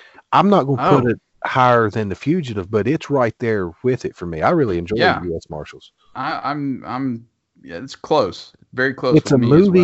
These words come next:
Speaker 1: movie, it's a movie, uh, that, like, uh, Bill Simmons and his crew at The Ringer, they do that podcast, The
Speaker 2: Mm-hmm.
Speaker 1: Rewatchables. That's a perfect example of a rewatchable, because if you're scanning the channels and you cross T N T and U S Marshals is on,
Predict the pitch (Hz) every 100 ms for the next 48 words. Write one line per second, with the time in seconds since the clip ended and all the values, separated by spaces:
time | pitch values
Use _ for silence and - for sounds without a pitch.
0 | 156 127 - _ _ _ _ _ - 120
1 | 117 139 131 120 104 90 78 78 _ _
2 | _ _ _ _ _ 113 95 78 98 90
3 | 90 87 82 73 95 98 92 101 92 87
4 | 85 90 - 101 87 - 90 98 90 85
5 | 87 85 90 85 - 95 90 - 85 82
6 | - - 87 87 90 98 110 107 92 _
7 | - - - _ _ _ - 104 117 120
8 | - 117 131 117 92 87 90 110 110 101
9 | 85 85 95 90 98 104 82 85 85 87
10 | 90 87 87 127 135 - 135 127 104 92
11 | - 113 107 87 87 92 98 - 117 104
12 | - 113 98 95 107 98 101 101 - 95
13 | 104 - 104 104 110 120